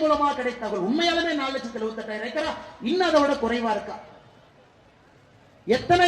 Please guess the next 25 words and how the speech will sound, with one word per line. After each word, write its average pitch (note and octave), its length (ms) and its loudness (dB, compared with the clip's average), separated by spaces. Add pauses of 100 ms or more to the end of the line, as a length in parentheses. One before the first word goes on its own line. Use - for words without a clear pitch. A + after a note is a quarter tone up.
(120)
கோவில்கள், D4+ 440 4 (280)
கோயிலுடைய E4 480 0 (100)
தனிப்பட்ட F4+ 460 0
சொத்து C4+ 380 -2
என்ன G#3 120 -4 (140)
யாருக்குமே F#4 680 2
தெரியாது. F#3+ 300 -4 (880)
ஏனென்றால் C#4+ 500 2
தமிழகத்துல C#4+ 580 2 (100)
இந்து D4 240 0
அறநிலைத்துறை B3+ 480 0 (100)
பொறுத்தவரை B3 480 0 (100)
சி C4 120 -2 (100)
ஏ C4+ 160 6
ஜி C4 140 0
என்கின்ற A#3 340 0
அமைப்பு C#4 320 4 (580)
ஆடிட்டிங் B3 420 0
நடத்தப்படவில்லை. C4 720 -2 (840)
எவ்வளவு F#4+ 400 0
சொத்துனே F#4 380 -2
தெரியாதுங்க. B3+ 380 -2 (120)
ஆனா C4 160 -4 (160)
நமக்கு C4 400 -4 (680)
வீட்டு D#4 340 2